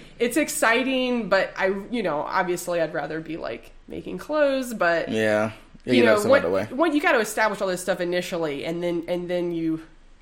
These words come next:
Speaker 1: then you got the flow going. So, um, we're still in this stage where we're having to make a lot of decisions and figure out a lot of stuff for the first time. But, you know,
Speaker 2: That's
Speaker 1: Ann,
Speaker 2: good, though.
Speaker 1: Ann's been running Red Canary for almost twenty years now, so
Speaker 2: Oh
Speaker 1: she,
Speaker 2: my gosh.
Speaker 1: she's got, like, a lot of great e-,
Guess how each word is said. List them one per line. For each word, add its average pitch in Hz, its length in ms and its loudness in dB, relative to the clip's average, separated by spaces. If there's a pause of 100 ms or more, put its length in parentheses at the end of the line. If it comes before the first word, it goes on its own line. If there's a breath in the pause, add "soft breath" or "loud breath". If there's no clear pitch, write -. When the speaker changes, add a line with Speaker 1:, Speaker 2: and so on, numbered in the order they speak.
(140)
Speaker 1:
then 190 220 -4
you 180 60 -4
got 165 180 -2
the 175 40 -10
flow 156 360 -4
going. 101 380 -10
So, 165 500 -2 (400 loud breath)
um, 170 300 -4
we're 233 120 0
still 226 380 0
in 202 80 -4
this 185 160 -2
stage 180 400 -2
where 165 100 -4
we're 160 100 -4
having 165 260 -6
to 160 60 -4
make 160 120 -8
a 156 80 -10
lot 151 160 -6
of 151 100 -10
decisions 156 480 -12
and 180 100 -14
figure 165 300 -12
out - 80 -12
a - 80 -10
lot - 140 -14
of 170 60 -16
stuff - 220 -14
for - 100 -20
the - 60 -16
first - 280 -16
time. 180 180 -8
But, 175 160 -6
you 190 80 -4
know, 175 80 0
Speaker 2:
That's - 60 -4
Speaker 1:
Ann, - 180 2
Speaker 2:
good, - 60 -10
though. - 180 -6 (180)
Speaker 1:
Ann's 202 680 -2 (480)
been 185 180 0
running 175 260 0
Red 165 160 -2
Canary 196 340 -6
for 160 360 -6 (240)
almost 165 280 -6
twenty 160 220 -6
years 160 260 -4
now, 156 200 -8
so 160 180 -8
Speaker 2:
Oh 202 140 4
Speaker 1:
she, 214 60 2
Speaker 2:
my 180 100 2
gosh. 160 220 2
Speaker 1:
she's 214 200 -6
got, 175 220 2
like, 170 100 -4
a 170 60 -2
lot 160 420 -2
of 165 100 -6
great 156 320 -8
e-, - 120 -10